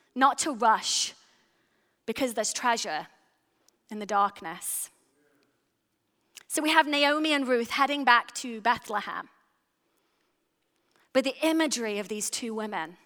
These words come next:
heading to Bethlehem just struck me this week, because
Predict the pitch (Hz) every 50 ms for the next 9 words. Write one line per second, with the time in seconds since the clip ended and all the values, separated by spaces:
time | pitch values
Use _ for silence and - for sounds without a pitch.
0 | _ _ _ _ _ _ _ _ _ _ _ _ _ _ _ _ _ _ _ _
1 | - 247 220 208 202 185 208 185 202 196 - - 185 180 175 180 175 175 180 _
2 | _ _ _ _ _ _ _ _ _ _ - - 277 - - - - - 226 226
3 | 240 240 240 - - 214 208 196 208 202 - - - 202 190 185 - - - 220
4 | - - 247 226 214 214 208 -